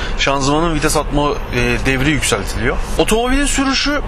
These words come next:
e, bu bir spor otomobili değil. Her ne kadar tasarımı öyle olsa da bu bir spor otomobil değil. Yükseltilmiş C sınıfı, e, bir hatchback. Yani Seed'in üstüne yükseltilmiş bir hatchback. Crossover'la hatchback arasında kalmış. Yani, e, evet,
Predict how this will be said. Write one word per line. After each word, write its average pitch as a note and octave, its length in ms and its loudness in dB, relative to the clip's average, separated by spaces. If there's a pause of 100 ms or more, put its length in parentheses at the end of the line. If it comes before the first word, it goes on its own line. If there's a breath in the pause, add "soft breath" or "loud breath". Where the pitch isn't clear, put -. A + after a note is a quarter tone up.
(120)
e, B2 340 0
bu D#3+ 120 2
bir C#3 40 0
spor D#3 300 0
otomobili B2+ 520 0
değil. G#2+ 220 -2
Her E3 160 2
ne D#3+ 80 0
kadar D#3 280 0
tasarımı D3+ 500 2
öyle D#3+ 100 0
olsa C#3 320 0
da F3+ 160 0
bu D3+ 40 0
bir C#3+ 60 2
spor - 280 0
otomobil C#3 540 0
değil. C3+ 140 2 (320 loud breath)
Yükseltilmiş C#3+ 840 0
C D#3+ 200 0
sınıfı, C#3+ 640 0
e, B2+ 400 0
bir D3 100 2
hatchback. B2 500 0
Yani A2 200 2
Seed'in D#3 400 0
üstüne B2 420 0 (500 loud breath)
yükseltilmiş D#3+ 680 0
bir D#3 120 0 (160)
hatchback. C3 340 0 (320)
Crossover'la A#3+ 680 0
hatchback F#3+ 420 0
arasında C#3 480 2
kalmış. A#2 440 0
Yani, D#3+ 220 0 (500 loud breath)
e, C#3+ 220 2
evet, D3 400 0